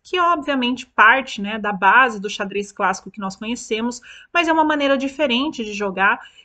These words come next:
e a Kosteniuk é campeã mundial também nessa modalidade.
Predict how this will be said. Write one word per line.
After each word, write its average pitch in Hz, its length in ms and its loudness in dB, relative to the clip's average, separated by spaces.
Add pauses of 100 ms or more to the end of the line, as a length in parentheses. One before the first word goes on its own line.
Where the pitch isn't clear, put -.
(100)
e 285 140 -4
a 349 100 0
Kosteniuk 277 800 -6
é 285 140 -8
campeã 285 320 -10
mundial 233 500 0
também 277 460 -2
nessa 233 260 -6
modalidade. 185 800 -8